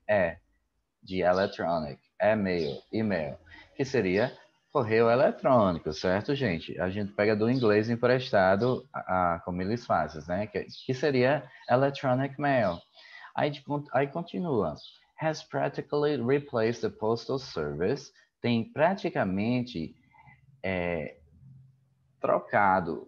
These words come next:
certo? O, ou seja, mud-, é, trocado, né? Na verdade, o postal service, que seria os correios.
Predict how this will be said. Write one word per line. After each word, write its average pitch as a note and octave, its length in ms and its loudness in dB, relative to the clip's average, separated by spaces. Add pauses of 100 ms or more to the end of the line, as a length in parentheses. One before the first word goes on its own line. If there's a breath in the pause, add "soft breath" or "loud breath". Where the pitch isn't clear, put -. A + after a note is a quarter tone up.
(160)
certo? G#2 520 -2
O, F2 640 -2
ou E2+ 80 -2
seja, D#2+ 560 -4 (800 loud breath)
mud-, A#2+ 380 -2
é, G2 260 2
trocado, B2 580 2
né? A2 200 0
Na B2 160 2
verdade, A2+ 480 2
o A2 60 -2
postal B2+ 380 -2
service, C3 460 -2
que D3+ 80 -4
seria A#2+ 320 0
os C#3 80 -4
correios. C3 640 -2